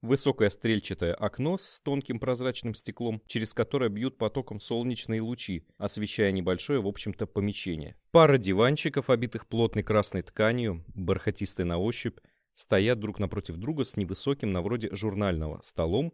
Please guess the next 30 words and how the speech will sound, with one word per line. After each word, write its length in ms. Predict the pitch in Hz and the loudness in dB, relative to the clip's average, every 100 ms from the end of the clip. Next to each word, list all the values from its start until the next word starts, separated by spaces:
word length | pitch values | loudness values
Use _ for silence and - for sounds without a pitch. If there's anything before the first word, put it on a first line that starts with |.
| _ | _
с 120 | - | -4
резными 440 | 107 104 101 110 90 | 0 0 2 0 2
ножками 460 | 123 160 - 98 | 0 0 0 0
и 20 | |
тонкой 400 | 87 127 156 - | 0 -2 0 0
замысловатой 640 | 101 95 - 98 98 117 101 | 0 -2 0 0 0 0 0
вязью 460 | 87 101 92 95 | 2 2 0 0
орнамента 540 | 101 90 101 113 110 92 | 0 0 2 2 0 -2
по 120 | 98 | -4
краю. 420 | - 95 78 - - _ _ _ _ | 0 0 0 -2 -10 _ _ _ _
Красота. 540 | - 90 - 80 - - _ | -4 0 0 0 -2 -4 _
Определенно 640 | 104 104 110 131 175 143 | -2 0 0 2 2 2
это 120 | 117 127 | 2 0
не 140 | 151 | -2
чей-то 300 | - 101 98 | 0 0 2
рабочий 340 | 90 82 - | 0 -2 -4
кабинет, 560 | 87 90 98 90 76 - - | -4 -2 -2 -2 -6 -12 -8
и 80 | |
уж 180 | 95 82 | -6 -6
точно 320 | - 131 - | -4 -4 -2
не 160 | 98 107 | 0 0
пыточная. 580 | 104 95 85 - - 104 _ _ _ _ | -2 -4 -6 -10 -16 -20 _ _ _ _
Хотя 300 | - 180 220 | -4 2 4
я 60 | |
ни 100 | 170 | 4
разу 260 | 156 156 147 | 4 2 0
не 80 | 147 | -2
бывал 260 | 151 - | -4 -6
в 120 | - | -8
пыточных. 560 | - 98 - - - _ | -6 -6 -6 -14 -16 _